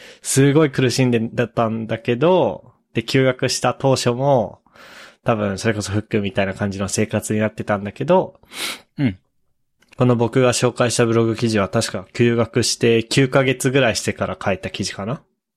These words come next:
Speaker 2: うんうん。
Speaker 1: そこでもフックンが言ってたようなことを書いててさ。
Speaker 2: へー。
Speaker 1: あのー、まあ、生活リズムが良くなったとか、
Speaker 2: うん。
Speaker 1: それで、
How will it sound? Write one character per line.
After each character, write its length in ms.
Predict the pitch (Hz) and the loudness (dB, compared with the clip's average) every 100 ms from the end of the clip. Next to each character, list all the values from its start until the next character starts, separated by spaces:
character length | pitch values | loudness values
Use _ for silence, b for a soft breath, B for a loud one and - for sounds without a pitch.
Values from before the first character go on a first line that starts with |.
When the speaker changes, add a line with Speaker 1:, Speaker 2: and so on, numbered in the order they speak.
| _ 151 | _ 2
Speaker 2:
う 40 | |
ん 40 | |
う 20 | 139 | 2
ん。 320 | 110 110 98 - | 0 -6 -8 -6
Speaker 1:
そ 140 | 131 | 0
こ 100 | 160 | 2
で 60 | 170 | 4
も 240 | 120 95 | 2 2
フ 80 | 120 | -2
ッ 40 | |
ク 180 | - 110 | 0 -2
ン 20 | |
が 100 | 95 | -2
言 60 | 90 | -4
っ 40 | |
て 140 | - 107 | -4 0
た 120 | 95 | 0
よ 140 | 90 | -2
う 20 | |
な 60 | 87 | -6
こ 140 | - | -8
と 120 | 95 104 | -8 -8
を 80 | - | -4
書 100 | 98 | -6
い 80 | |
て 120 | - 92 | -6 -14
て 100 | - | -10
さ。 280 | - - _ _ _ - | -8 -10 _ _ _ -2
Speaker 2:
へ 60 | 123 | 2
ー。 420 | 127 139 139 131 _ _ | 4 2 0 -2 _ _
Speaker 1:
あ 180 | - 107 | -4 -2
の 920 | 95 95 95 95 98 95 95 92 90 _ _ _ _ _ _ _ _ _ | 0 -2 -4 -4 -4 -6 -6 -8 -12 _ _ _ _ _ _ _ _ _
ー、 40 | 117 | -2
ま 60 | 104 | 0
あ、 20 | |
生 240 | - 120 | 2 2
活 240 | 110 101 110 | 2 0 2
リ 120 | 110 | 2
ズ 120 | 98 | 2
ム 120 | 95 | -2
が 260 | 87 87 - b b b _ _ | -4 -6 -6 b b b _ _
良 140 | 110 101 | -4 -2
く 100 | 98 | -4
な 100 | 90 | -6
っ 80 | |
た 180 | - 95 | -4 -4
と 100 | - | -4
か、 380 | - 101 92 _ _ _ _ - | -6 -6 -6 _ _ _ _ -2
Speaker 2:
う 80 | |
ん。 140 | 113 90 b b b _ _ | -2 -2 b b b _ _
Speaker 1:
そ 140 | - 117 | -4 0
れ 80 | 104 | 2
で、 520 | 98 95 95 95 | 0 0 -2 -6